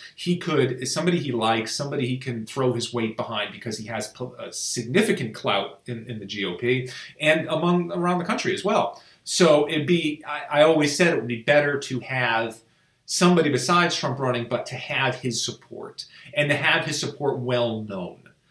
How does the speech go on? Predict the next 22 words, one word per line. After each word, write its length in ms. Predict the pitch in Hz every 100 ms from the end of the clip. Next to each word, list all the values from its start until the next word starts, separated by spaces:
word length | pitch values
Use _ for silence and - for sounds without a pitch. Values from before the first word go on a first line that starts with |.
| _ _ -
And 200 | 127 139
that 280 | 151 147 170
really 480 | 135 175 185 165 135
would 720 | 123 135 139 135 117 - -
be 280 | 127 127 123
our 260 | 120 117 110
best 520 | 113 110 - - - _ 131
bet. 460 | 98 110 - - 127
But 260 | 113 120
I 180 | 113 113
never 400 | 117 120 110 101
thought 420 | - 113 92 -
Biden, 300 | 107 90 - -
I 120 | 127
mean, 120 | 131
I 140 | 131 -
always 240 | 117 107
knew 140 | 110
Biden 320 | 101 104 98 -
was 100 | -
gonna 200 | 98 92
be, 360 | 95 92 90